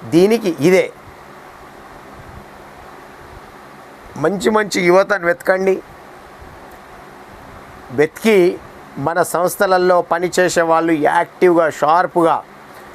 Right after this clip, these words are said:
ఉండే వాళ్ళని వెతకండి. వెతికి మన సంస్థలలో పని చేయడానికి వాళ్ళని సిద్ధం కావాల్సిందిగా వాళ్లకు మీరు కూడా చెప్పండి.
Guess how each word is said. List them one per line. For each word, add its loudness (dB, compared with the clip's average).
ఉండే 2
వాళ్ళని 2
వెతకండి. 0
వెతికి 2
మన -2
సంస్థలలో 0
పని -2
చేయడానికి 2
వాళ్ళని 2
సిద్ధం -2
కావాల్సిందిగా 0
వాళ్లకు 0
మీరు 4
కూడా 2
చెప్పండి. -8